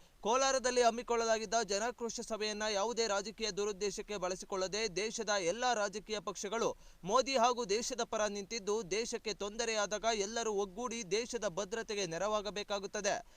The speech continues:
ರಾಜಕೀಯವನ್ನ ಬದಿಗೊತ್ತಿ ಎಲ್ಲರೂ ಒಗ್ಗೂಡಬೇಕೆಂದು ಜಗತ್ತಿನಾದ್ಯಂತ ಪ್ರತಿಯೊಂದು ದೇಶವು ಮೋದಿಯವರ ಕಾರ್ಯವೈಖರಿಯನ್ನ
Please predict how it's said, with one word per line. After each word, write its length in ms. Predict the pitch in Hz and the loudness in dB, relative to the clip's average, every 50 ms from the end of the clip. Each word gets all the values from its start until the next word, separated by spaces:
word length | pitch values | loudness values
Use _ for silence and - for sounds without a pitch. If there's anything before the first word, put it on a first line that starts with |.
| - - - | -18 -6 0
ರಾಜಕೀಯವನ್ನ 760 | 156 180 214 233 202 226 - 220 220 220 214 220 208 208 214 | 2 4 4 2 0 -4 -6 -4 -4 -2 -2 -2 -2 0 0
ಬದಿಗೊತ್ತಿ 680 | 202 185 190 175 214 170 214 214 - - 233 240 254 240 | 0 0 -2 -4 -4 -4 -4 -6 -4 -2 0 0 2 0
ಎಲ್ಲರೂ 360 | 208 214 240 247 233 233 233 | 0 0 0 -2 0 0 0
ಒಗ್ಗೂಡಬೇಕೆಂದು 1080 | 220 190 180 180 170 165 226 233 226 220 202 220 208 - 233 240 240 233 247 262 254 - - - - | 0 0 0 0 -2 -4 -4 -2 -2 0 0 -2 2 2 2 2 4 2 2 2 2 0 -4 -14 -6
ಜಗತ್ತಿನಾದ್ಯಂತ 840 | 147 180 208 220 277 285 - 285 277 262 254 254 214 196 240 240 190 233 | 0 0 4 6 6 4 4 2 2 2 2 2 4 2 2 2 2 0
ಪ್ರತಿಯೊಂದು 540 | 220 214 208 175 - 233 247 262 254 254 214 | 0 0 -2 -4 0 2 2 2 2 0 0
ದೇಶವು 400 | 214 220 220 - 233 226 233 240 | 0 0 0 0 -2 -2 -2 -2
ಮೋದಿಯವರ 500 | 208 190 202 233 - 233 233 226 226 220 214 | -2 -2 -2 -2 0 0 0 0 0 -2 -2
ಕಾರ್ಯವೈಖರಿಯನ್ನ 880 | - 190 202 226 240 233 214 220 220 - 214 214 208 214 214 208 | 0 0 0 2 2 2 0 0 -2 -2 -2 -2 0 0 -2 -2